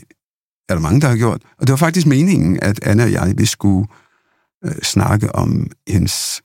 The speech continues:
konference i, øh, Madrid, og det skal vi stadig, og så tage fat i de der spørgsmål der. Men der har været så psykopat mange spørgsmål fra jeres side af, så jeg er nødt til at, <laughs> at tage, sætte mig i autocamperen og køre ned til dig, Anne, øh,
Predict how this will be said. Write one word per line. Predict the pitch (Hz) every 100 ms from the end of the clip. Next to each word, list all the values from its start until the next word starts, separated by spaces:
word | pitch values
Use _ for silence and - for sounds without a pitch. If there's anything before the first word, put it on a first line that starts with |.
| -
konference | 101 - - 65 85 - -
i, | - 76 67
øh, | 58 - _ -
Madrid, | 95 98 131 127
og | -
det |
skal | - -
vi |
stadig, | - 98 117 - - -
og | -
så | 110
tage | -
fat | - 95 101
i | 104
de | 104 -
der | 82
spørgsmål | - 78 73 - -
der. | 82
Men | 110 - -
der | -
har | 92
været | 101 53
så | - - -
psykopat | - - - - - -
mange | 101
spørgsmål | 92 - - - -
fra | -
jeres | 62 -
side | 64 69
af, | - - - - -
så | - 92 -
jeg | - 101
er |
nødt | 98 110 123
til |
at, | 98 - -
<laughs> | -
at | 104
tage, | - - 95 - - - _ -
sætte | - 104 110
mig | 101
i |
autocamperen | - 107 113 113 95 87
og | 92
køre | 98
ned | 117
til | 117 98
dig, | 107 110 -
Anne, | 107 104 - - - -
øh, | -